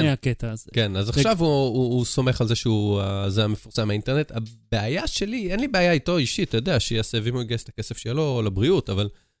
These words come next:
Speaker 1: כאילו זה, זה כמה אורך חיים יש לכוכב ויראלי. כמה
Speaker 2: שאלה טובה. כמה זמן הוא יכול להמשיך להיות בתודעה?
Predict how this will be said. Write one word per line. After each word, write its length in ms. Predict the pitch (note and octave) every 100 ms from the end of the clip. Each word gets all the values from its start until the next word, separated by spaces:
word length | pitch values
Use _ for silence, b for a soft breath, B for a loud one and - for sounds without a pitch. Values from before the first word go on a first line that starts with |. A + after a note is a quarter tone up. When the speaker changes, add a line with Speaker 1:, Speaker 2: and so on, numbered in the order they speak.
| _ _ _ _ -
Speaker 1:
כאילו 180 | D3+ G3
זה, 240 | F3 D3 C3
זה 220 | A#2+ A#2 A#2 _
כמה 280 | - D3+ F#3+
אורך 400 | C#3+ E3 - - -
חיים 460 | - A2+ D3 G3
יש 260 | C3 C3 -
לכוכב 480 | C3+ A#2+ A#2 C3 A2+
ויראלי. 360 | A2 A2+ A2+ F2 - _ _ _ _ -
כמה 100 | C3 C#3+
Speaker 2:
שאלה 160 | C3
טובה. 420 | B2+ D3+ D#3 E3 G#2 -
כמה 160 | D#3+ F#3
זמן 140 | E3+
הוא 80 | F3+
יכול 180 | E3 E3
להמשיך 360 | D3 - D#3+ C#3+
להיות 240 | C#3 C#3
בתודעה? 520 | C3 D3 C#3 D#3 G3+